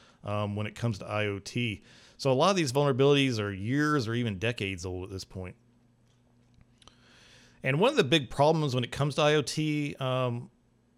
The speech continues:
is firmware packages. So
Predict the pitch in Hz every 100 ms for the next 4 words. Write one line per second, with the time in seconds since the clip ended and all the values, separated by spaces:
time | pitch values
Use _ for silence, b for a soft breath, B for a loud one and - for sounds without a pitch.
0 | _ - 120 - - 143 143 120 104 -
1 | 113 - 98 95 90 - b b b b
2 | b b - 165 160 156 143